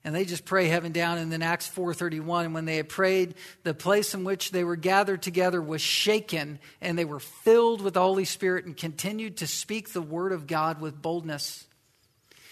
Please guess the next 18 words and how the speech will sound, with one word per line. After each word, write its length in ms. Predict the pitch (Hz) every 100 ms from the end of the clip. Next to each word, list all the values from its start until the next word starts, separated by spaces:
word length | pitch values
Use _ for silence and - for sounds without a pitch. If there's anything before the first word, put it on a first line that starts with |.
| -
Paul's 280 | - 247 196
letters, 560 | 220 220 262 285 - 196
uh, 320 | 180 175 175
minus 540 | 180 214 247 240 -
Galatians, 840 | - 190 180 220 - 196 151 156 -
uh, 340 | 165 160 151 143 - - - _ _ _ -
all, 280 | 220 233 196
as 140 | 175
I 120 | 196
read 280 | 190 208 175 -
Colossians 580 | - 175 185 185 190 143
one, 260 | 156 190 170
they 140 | 180
all 140 | 190
begin 560 | 190 180 151 190 208 180
with 160 | 165 160
a 80 |
prayer, 680 | 151 - - 202 196 165